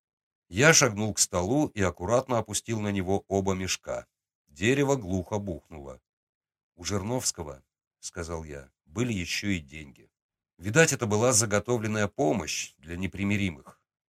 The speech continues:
А может, и плата за набеги. На оружие, на подкуп. На всё, что тут, на Кавказе, державе нашей вред приносит. Атаман чуть подался вперёд,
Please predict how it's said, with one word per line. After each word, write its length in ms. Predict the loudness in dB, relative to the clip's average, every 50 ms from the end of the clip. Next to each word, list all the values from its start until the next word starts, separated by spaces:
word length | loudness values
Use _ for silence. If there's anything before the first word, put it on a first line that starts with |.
| _ _
А 120 | -2 0 2
может, 340 | 2 2 2 0 -2 -4
и 40 | -8
плата 320 | -2 2 2 2 2 2 0
за 120 | 0 0
набеги. 640 | 2 0 0 -2 -4 -6 -8 -8 -8 -12 -14 -14 _ _ _ _ _ _ _ _ _ 0
На 240 | 2 4 6 6
оружие, 420 | 6 6 4 0 0 -2 -2 -4 -4
на 160 | -2 -2 -2
подкуп. 520 | -2 -2 -8 -8 -8 -8 -10 -20 _ _ _ _ _ _ _ _ _ _
На 160 | -2 -2 0 2
всё, 380 | 4 4 4 4 4 2 2 0
что 280 | -2 -2 0 -2 -6
тут, 320 | -4 -2 0 0 0 -2 -6
на 100 | -6 -2
Кавказе, 520 | -2 -2 -2 0 2 2 2 2 0 -2
державе 560 | -4 -2 0 2 4 6 8 8 8 8 6
нашей 360 | 2 2 2 2 2 0 0
вред 300 | -2 0 2 2 0 0
приносит. 500 | -2 -4 -4 -4 -2 2 2 2 2 2 _ _ _ _ _ _ _ _ _ _ _ _ _ _ _ _ _ _ _ _ _ _ _ -4
Атаман 480 | -4 -2 0 2 2 4 4 4 4
чуть 280 | 2 2 2 2 0 4
подался 480 | 4 4 6 6 4 6 6 4 4
вперёд, 680 | 2 -6 -8 -8 -4 0 0 0 -2 -2 -8 -20 -20